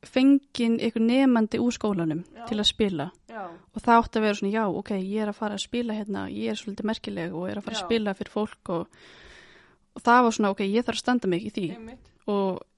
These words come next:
Speaker 1: ef að, hérna, einhver, ef að bróðir minn var í einhverju svoleiðis, þá var, já, ég ætla að gera það líka.
Speaker 2: Já.
Speaker 1: Þannig að alls konar svoleiðis tækifæri finnst mér svolítið vanta.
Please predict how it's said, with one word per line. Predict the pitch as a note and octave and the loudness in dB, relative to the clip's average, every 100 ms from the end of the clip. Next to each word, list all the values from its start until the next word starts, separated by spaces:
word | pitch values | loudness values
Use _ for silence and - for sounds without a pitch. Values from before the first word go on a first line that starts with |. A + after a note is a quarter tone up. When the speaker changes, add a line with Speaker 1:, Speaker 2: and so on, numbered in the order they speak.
| - - _ | -20 -20 _
Speaker 1:
ef | - G#3 | -4 -2
að, | G3+ G3 - | 0 -2 -4
hérna, | G#3+ G3+ F#3+ F#3 - | -6 -2 -2 -2 -6
einhver, | G3 G3+ - - _ _ - | -8 -8 -10 -14 _ _ -6
ef | G#3 | -2
að | G3 | -2
bróðir | - G#3 G3+ | 0 0 0
minn | G3+ | 0
var | G3 | 0
í | G3+ | -2
einhverju | G3 G3 | -4 -4
svoleiðis, | G#3 G3 G3 | -2 -2 -2
þá | G#3 | -4
var, | F3+ | -4
já, | - D#3 | -4 -6
ég | F#3+ G3+ | -6 -8
ætla | G#3 | -8
að | |
gera | - G3+ | -8 -6
það | G3+ G#3 | -4 -6
líka. | - - G3+ | -6 -14 -14
Speaker 2:
Já. | A3+ F#3 D#3+ - _ _ _ _ _ - | -14 -12 -14 -20 _ _ _ _ _ -2
Speaker 1:
Þannig | G#3+ G3+ G3 | 0 2 2
að | G3 - | 0 0
alls | A3+ - | -2 -2
konar | A#3+ A3 | -4 -2
svoleiðis | - B3 D#4 E4 - | -2 2 4 4 2
tækifæri | - D4+ D4+ D4 D4 C#4+ C#4 | 0 0 0 2 4 4 2
finnst | C#4+ C4+ - | 0 0 2
mér | C4 | 2
svolítið | C#4 C4+ - B3+ A#3+ - _ - | 0 -2 2 2 2 -4 _ -4
vanta. | B3 B3 - A#3+ | 0 0 0 0